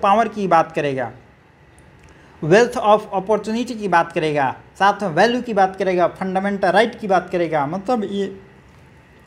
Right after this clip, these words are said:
बहुत सारी चीज़ों की बात करेगा, ये पूरे लिबर्टी की बात करेगा। और ये कहेगा सोशलिज्म तो आए, साथ में ये सब बात भी आनी चाहिए, फंडामेंटल राइट का हाना नहीं होना चाहिए।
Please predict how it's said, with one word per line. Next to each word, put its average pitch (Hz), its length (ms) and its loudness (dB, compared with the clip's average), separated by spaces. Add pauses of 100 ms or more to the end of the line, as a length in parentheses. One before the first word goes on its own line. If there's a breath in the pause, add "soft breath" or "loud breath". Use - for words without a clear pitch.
(160)
बहुत 175 300 -4
सारी 196 240 0
चीज़ों 165 240 -8
की 160 100 -10
बात 147 220 -2
करेगा, 151 300 -2
ये 220 160 -4
पूरे 220 320 -4
लिबर्टी 202 440 2
की 220 120 -8
बात 151 240 -2
करेगा। 170 460 -4 (280 loud breath)
और 170 160 2
ये 185 60 0
कहेगा 196 420 2
सोशलिज्म 190 560 -4
तो 190 120 -8
आए, 220 400 2 (340)
साथ 185 300 0
में 190 200 -6
ये 185 120 -2
सब 185 280 -6 (140)
बात 196 260 2
भी 196 120 -4
आनी 190 200 -2
चाहिए, 180 480 -2 (260)
फंडामेंटल 190 480 0
राइट 202 240 2
का 202 100 -6
हाना 196 180 -2
नहीं 202 180 -2
होना 196 200 -2
चाहिए। 175 340 -4